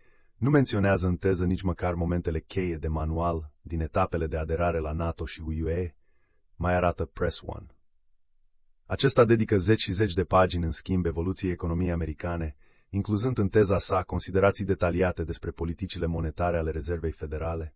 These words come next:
despre felul în care autoritățile au gestionat fuziuni de corporații care ar fi pus în pericol libera competiție,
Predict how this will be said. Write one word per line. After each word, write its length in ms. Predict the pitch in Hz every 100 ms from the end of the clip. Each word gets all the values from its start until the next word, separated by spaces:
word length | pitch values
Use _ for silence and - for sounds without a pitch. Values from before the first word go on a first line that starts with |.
| _
despre 260 | 98 - 107
felul 260 | 117 117
în 80 | 107
care 180 | 101 98
autoritățile 640 | 95 95 90 - 104 95
au 80 | 92
gestionat 540 | 87 95 - 92 95 -
fuziuni 420 | 95 80 98 95
de 80 | 85
corporații 680 | 90 76 82 90 90 - 78
care 200 | 87 80
ar 60 |
fi 120 | 78
pus 220 | 78 101 -
în 80 |
pericol 420 | 85 85 87 85 82
libera 320 | 90 87 80
competiție, 800 | - 80 76 - 90 87 82